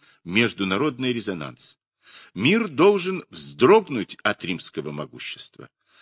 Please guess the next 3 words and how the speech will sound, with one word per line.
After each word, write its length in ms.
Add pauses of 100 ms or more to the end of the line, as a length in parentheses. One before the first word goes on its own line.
(160)
Заодно 600
штурм 640
хацапетовки 1000